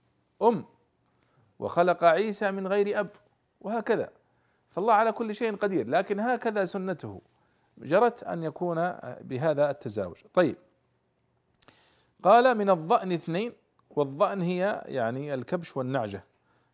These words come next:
فالذكر يقال له كبش والنعجة أو الأنثى يقال لها نعجة، وهو بدل من ثمانية، وقرئ: "ومن الضأن اثنان" على الابتداء. والضأن اسم جنس كالإبل،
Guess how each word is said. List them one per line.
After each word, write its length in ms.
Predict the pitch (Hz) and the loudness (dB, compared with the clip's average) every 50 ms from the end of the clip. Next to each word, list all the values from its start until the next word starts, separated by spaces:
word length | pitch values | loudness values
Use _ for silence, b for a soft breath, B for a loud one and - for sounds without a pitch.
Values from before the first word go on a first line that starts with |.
| _ | _
فالذكر 440 | - 123 107 104 180 175 - 160 143 | -10 -8 -4 -2 -2 -2 0 0 0
يقال 340 | 139 123 - 165 160 156 156 | 0 2 4 4 4 6 6
له 160 | 165 160 151 | 4 4 2
كبش 380 | 139 - 214 220 - - - - _ _ - | 2 0 0 -2 -2 -6 -12 -14 _ _ -6
والنعجة 520 | 131 120 123 135 147 139 135 135 147 139 - | -6 -4 -4 -4 -4 -4 -4 -4 -6 -6 -6
أو 200 | 156 151 131 120 | -6 -4 -4 -4
الأنثى 280 | 131 143 160 151 156 | -6 -6 -6 -6 -4
يقال 300 | 143 127 117 139 135 131 | -4 -2 0 0 0 0
لها 160 | 147 156 143 127 | 0 -2 -2 -2
نعجة، 280 | 113 98 98 - - b b b b b b b b b b b b | -2 -4 -6 -10 -16 b b b b b b b b b b b b
وهو 240 | - 123 123 135 135 | 0 2 4 4 4
بدل 260 | 139 165 165 165 160 | 4 2 2 2 0
من 320 | 165 170 160 151 147 143 123 | 0 0 -2 -4 -4 -4 -4
ثمانية، 460 | 123 139 139 143 139 123 117 110 104 | -4 -2 0 0 0 0 0 -2 -2
وقرئ: 540 | 107 107 - 170 170 170 185 208 208 214 - - | -4 -2 -2 0 2 2 2 2 0 -2 -4 -2
"ومن 320 | 135 131 127 139 147 139 135 | 0 0 0 0 0 -2 -2
الضأن 380 | 127 120 127 160 - 143 139 | -2 -2 -2 -4 -4 -4 -6
اثنان" 580 | 131 120 110 117 131 135 135 127 120 123 131 - _ _ _ _ _ _ _ _ _ _ _ _ _ _ - | -8 -8 -6 -4 -2 0 0 0 -2 -4 -6 -8 _ _ _ _ _ _ _ _ _ _ _ _ _ _ -6
على 180 | 101 117 131 | -4 -2 -2
الابتداء. 460 | 123 120 113 - - 123 107 104 90 - b b b b b b b | -2 -4 -4 -6 -8 -8 -8 -8 -10 -12 b b b b b b b
والضأن 520 | - 135 139 151 185 247 233 226 247 233 202 | 0 0 2 4 4 4 4 4 2 0 -2
اسم 240 | 196 - 196 180 170 | -2 -2 -4 -4 -2
جنس 480 | 156 180 180 143 - - - - - - | 0 0 0 0 0 -2 -6 -6 -8 -8
كالإبل، 480 | - 156 156 175 180 156 139 127 101 | -6 -6 -2 -2 0 0 0 -2 -4